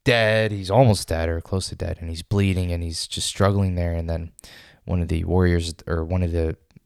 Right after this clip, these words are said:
the tribesmen that found him was like, uh, "You're not gonna find your riches here." Well, he asked him, "What are you doing here?" And then he said, "Oh, I'm on my quest for riches and whatnot." He's like, and he, and he grabbed him, and he looked him at,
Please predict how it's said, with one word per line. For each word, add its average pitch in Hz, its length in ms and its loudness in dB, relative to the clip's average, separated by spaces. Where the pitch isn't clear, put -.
the 80 180 -6
tribesmen 90 560 0
that 82 160 -4
found 95 300 2
him 82 160 -4
was 82 180 -4
like, 80 360 -4
uh, 98 320 -2
"You're 110 120 4
not 98 180 4
gonna 90 160 -4
find 90 220 0
your 85 100 2
riches 85 300 -2
here." 85 320 -2
Well, 101 160 4
he 107 160 2
asked 95 260 0
him, 95 60 -6
"What 92 100 -4
are 95 40 -2
you 95 60 -2
doing 113 280 2
here?" 104 120 0
And 98 120 0
then 92 80 -2
he 90 100 -4
said, 87 220 -4
"Oh, 85 80 -4
I'm 85 160 -4
on 82 120 -8
my 82 80 -6
quest - 360 0
for 87 120 -8
riches 95 560 0
and 90 140 -2
whatnot." 90 460 -2
He's 87 200 -6
like, 85 280 -4
and - 100 -4
he, 87 160 -4
and 87 100 -8
he 82 140 -8
grabbed 90 420 2
him, 87 140 -4
and 82 100 -8
he 82 60 -6
looked 87 240 -2
him 87 160 -6
at, 82 180 -8